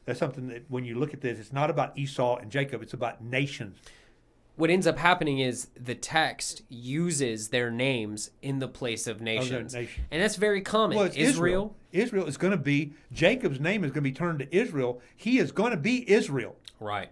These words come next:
Speaker 1: But he, but he uses his name to signify a whole group of people,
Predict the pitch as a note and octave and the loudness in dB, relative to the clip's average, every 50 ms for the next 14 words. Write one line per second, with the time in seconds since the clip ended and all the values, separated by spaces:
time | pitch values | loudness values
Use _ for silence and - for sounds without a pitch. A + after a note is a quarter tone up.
0 | - _ - B2 D#3+ F#3 F3 C3+ C#3 F3+ - - C3+ D#3 D#3 D3+ D3+ - D3 D3 | -14 _ -4 2 4 4 4 2 0 -4 -8 -6 -2 -2 -2 -2 -2 -4 -4 -2
1 | C#3 D#3+ G3 G3 D#3+ D#3 E3+ D3 - - - - - G3+ F#3+ D3 C3+ D#3 F#3+ A#3+ | 0 2 2 2 2 0 0 0 -2 -4 -6 2 4 4 6 4 4 2 0 0
2 | D4 C4+ E3 D3 D3 D3 C#3+ C#3+ - - - - - - _ _ - - D3 C3+ | 2 0 0 0 -2 -2 -4 -8 -14 -20 -20 -20 -20 -20 _ _ -8 -6 -6 -6
3 | - - - - G3 F#3+ F3 D3+ - - E3 C#3+ C3+ B2 A#2+ A#2+ - - B2 B2 | -6 -6 -4 -2 -2 -2 -2 -4 -4 -2 0 0 2 0 -2 -4 -6 -8 -8 -8
4 | B2+ C3+ D3 C#3+ C3+ - - C3+ C#3 C3 B2+ A#2 - - B2 A#2+ - - - - | -4 -2 0 0 -2 -2 -2 -2 -2 -2 -4 -8 -8 -8 -10 -10 -10 -14 -20 -20